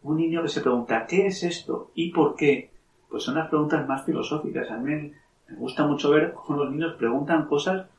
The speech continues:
como básicas, y entienden lo que es feo, lo que es bonito, lo que es bueno, lo que es malo, y esto por qué es así, y se asombra, ve un paisaje y se asombra,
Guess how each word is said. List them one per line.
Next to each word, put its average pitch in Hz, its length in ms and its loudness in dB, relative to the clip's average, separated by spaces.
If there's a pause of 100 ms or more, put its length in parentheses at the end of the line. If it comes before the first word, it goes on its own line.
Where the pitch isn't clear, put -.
como - 220 -2
básicas, - 520 0 (240)
y 120 120 0
entienden 143 340 2
lo 117 140 0
que 120 80 2
es 117 120 -2
feo, 120 460 0 (420)
lo 110 200 -8
que 107 480 -4
es - 140 -12
bonito, 123 640 -2 (320)
lo 110 140 -8
que 113 160 2
es - 60 -6
bueno, 117 280 4
lo - 160 -6
que 110 80 -4
es 107 120 -8
malo, 127 500 -2 (260)
y 123 120 -6
esto 123 200 -2
por 117 140 2
qué 120 120 2
es 110 120 -4
así, 143 420 -4 (120)
y - 60 -16
se - 120 -10
asombra, 123 640 2 (180)
ve 120 140 0
un 131 100 -2
paisaje 123 420 2
y - 40 -4
se 110 100 -8
asombra, 123 600 0